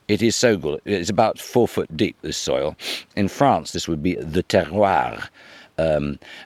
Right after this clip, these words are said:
and in French gardens, uh, what you get is the, the, uh, head gardener owned the soil that he, he or she made. And if you got, if you fired him or her, they would bring wagons and dig out their terroir and move it to their next employer.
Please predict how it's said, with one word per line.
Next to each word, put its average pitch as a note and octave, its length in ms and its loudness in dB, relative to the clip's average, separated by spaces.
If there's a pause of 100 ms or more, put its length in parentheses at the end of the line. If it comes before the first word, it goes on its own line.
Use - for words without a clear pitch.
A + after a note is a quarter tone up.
and F2 100 0
in F2 100 -2
French - 440 -2
gardens, D2 640 0
uh, D2+ 160 0
what D#2+ 200 -4
you D2 100 -6
get E2 260 -2
is C#2+ 140 -8
the, C#2 320 -8
the, C#2 340 -6 (100)
uh, C#2+ 260 -4
head A2+ 240 2
gardener F2 380 2
owned E2+ 380 2
the C#2+ 120 -8
soil B1+ 360 -4
that A#1 160 -18
he, C#2+ 240 -8 (100)
he D2+ 220 -6
or C2+ 80 -4
she C#2 200 -4
made. D2+ 320 -4 (460)
And F#2 180 0
if G#2 120 -4
you G#2 100 -4
got, F#2+ 180 0 (200)
if - 140 -8
you F#2+ 60 -4
fired F2+ 560 -2 (140)
him E2+ 220 -6
or C#2+ 120 -6
her, F2 300 -2 (420)
they F#2+ 100 0
would F#2 160 -4
bring G#2 220 0
wagons G2+ 460 -2
and F2 180 -8
dig A2+ 160 -2
out G2 340 -4
their C#2 180 -2
terroir E2+ 640 -4
and G2+ 180 -4
move B2+ 180 -2
it - 140 -10
to B2 100 -6
their A2+ 180 -2
next - 360 -8
employer. F2+ 480 -4